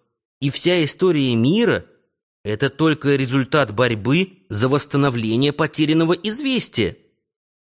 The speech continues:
Мы их не видим, а они, невидимые, орудуют вокруг нас". У Бельба и у меня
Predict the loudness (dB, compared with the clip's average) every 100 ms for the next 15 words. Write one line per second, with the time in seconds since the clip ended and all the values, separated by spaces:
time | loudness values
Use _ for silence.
0 | 0 2 2 0 0 0 0 0 0 -2
1 | -4 _ _ _ _ _ -2 2 2 0
2 | -2 -4 _ _ _ _ _ _ _ 0
3 | 2 0 0 -2 0 2 2 0 -4 -6
4 | -2 0 0 0 0 -2 -2 -2 -2 0
5 | -4 -12 _ _ _ _ _ _ -6 -6
6 | -2 0 0 0 0 -2 -4 -2 -2 0
7 | 0 0